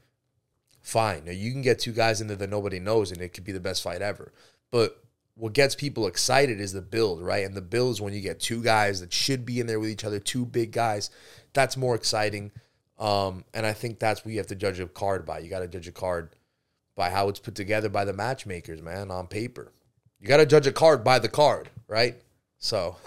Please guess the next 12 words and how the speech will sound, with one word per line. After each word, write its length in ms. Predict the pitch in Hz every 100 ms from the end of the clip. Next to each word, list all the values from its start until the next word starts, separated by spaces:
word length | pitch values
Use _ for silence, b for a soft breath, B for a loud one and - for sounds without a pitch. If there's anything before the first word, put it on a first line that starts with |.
| -
<laughs> 1800 | 139 - 92 _ _ _ _ _ _ _ _ _ _ _ _ _ _ _
let's 180 | 139 -
get 160 | 202
into 580 | 185 160 156 135 120 98 - _ _
another 320 | 117 123 123
event 460 | 104 92 101 110 - _ _ _ _ _ _ _ _ _
that 160 | 110 107
is 100 | 101
coming 360 | - 104 107
up 280 | 101 98 - - _ _ _ _ 107 104
this 340 | 156 165 -
weekend. 800 | 120 127 127 - 98 87 87 -